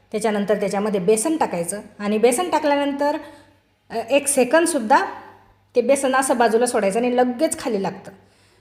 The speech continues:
तर त्याला फिरवतच राहायचं. बेसन हे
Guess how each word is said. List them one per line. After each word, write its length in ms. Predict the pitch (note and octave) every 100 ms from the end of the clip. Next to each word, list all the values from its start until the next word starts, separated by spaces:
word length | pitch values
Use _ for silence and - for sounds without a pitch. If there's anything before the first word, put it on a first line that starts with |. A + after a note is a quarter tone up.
| -
तर 60 | A3
त्याला 260 | A3+ A#3+
फिरवतच 680 | B3+ A3+ G3 G#3+ G#3+ D4+ E4+
राहायचं. 360 | C#4 F#3 D3 - - _ _
बेसन 320 | A3 C#4 C#4+
हे 260 | B3 A3